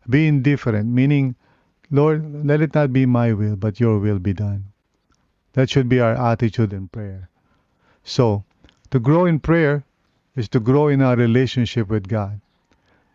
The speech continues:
This is how we, we develop yung relationship natin, by really growing in the area of prayer. So, ang paglago natin sa panalangin ay paglago sa ating relasyon sa Diyos. Remember that.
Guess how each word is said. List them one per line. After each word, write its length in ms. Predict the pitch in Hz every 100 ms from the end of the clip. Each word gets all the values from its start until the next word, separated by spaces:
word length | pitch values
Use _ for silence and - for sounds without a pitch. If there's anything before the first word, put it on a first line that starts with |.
| _ _ -
This 160 | 139
is 160 | 165 -
how 240 | 151 147
we, 480 | 135 135 127 120 127 - _ _ -
we 380 | 127 123 117
develop 640 | 104 120 101 131 131 127 120
yung 260 | 110 117 - _ _
relationship 640 | - 120 117 104 110 92 107
natin, 480 | 107 104 101 95 95
by 160 | 107
really 320 | 110 143 143
growing 480 | 117 120 123 123 123
in 80 | 107
the 80 | 107
area 480 | 113 110 110 107 113
of 240 | 120 - -
prayer. 400 | 110 104 101 101 _ _ _ _ _ _ _ _ _ _
So, 400 | - 123 110 107 147
ang 240 | 131 143
paglago 480 | 143 156 143 135 147
natin 480 | 147 139 135 139 135
sa 80 | 123
panalangin 640 | 120 113 113 131 131 117
ay 240 | 127 117 110
paglago 560 | 120 117 123 131 151
sa 240 | 127 117 110
ating 160 | 117
relasyon 560 | 110 104 101 - 113 104
sa 160 | 117
Diyos. 400 | 95 95 90 - _ _ _ _ _ _ _ -
Remember 400 | 127 139 127 117
that. 240 | 107 98